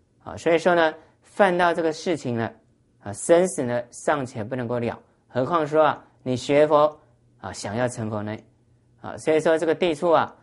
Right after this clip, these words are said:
佛说道：“无犯啊，不犯。”这个不犯的意思呢，就是说啊，没有犯到佛戒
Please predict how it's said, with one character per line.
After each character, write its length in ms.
佛 200
说 180
道 200
：“无 140
犯 220
啊， 260
不 80
犯。” 220
这 80
个 100
不 140
犯 200
的 120
意 180
思 160
呢， 180
就 100
是 80
说 160
啊， 260
没 140
有 140
犯 240
到 140
佛 320
戒 260